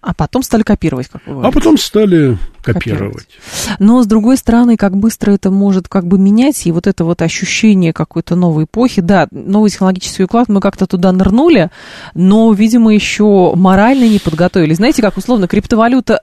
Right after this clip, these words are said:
Speaker 1: появилась раньше, чем государства научились или вообще <coughs> осознали, а как ею управлять. Поэтому на всякий случай признали, что она есть, но запретили ею пользоваться.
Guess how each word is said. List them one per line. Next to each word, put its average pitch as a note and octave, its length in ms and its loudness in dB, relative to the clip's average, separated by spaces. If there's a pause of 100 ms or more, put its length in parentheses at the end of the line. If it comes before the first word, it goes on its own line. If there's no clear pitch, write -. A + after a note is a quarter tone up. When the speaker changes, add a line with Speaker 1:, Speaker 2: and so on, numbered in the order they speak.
Speaker 1:
появилась A#3+ 500 2
раньше, C#4 520 0 (340)
чем A#3+ 480 -2
государства G#3 1040 0
научились G#3+ 680 0
или G#3+ 200 2
вообще G3+ 260 0
<coughs> A#3+ 60 2
осознали, G#3+ 460 0
а F#3+ 60 0
как A3 200 -2
ею A3+ 240 4
управлять. A3+ 580 0 (180)
Поэтому G#3 300 -2
на A#3+ 120 0
всякий B3 280 -2
случай B3+ 480 -2 (160)
признали, A3+ 480 0
что G3 180 -4
она G3+ 140 2
есть, C#4 300 2
но A#3 80 4
запретили G#3 480 2
ею A#3 300 4
пользоваться. C#3 760 -4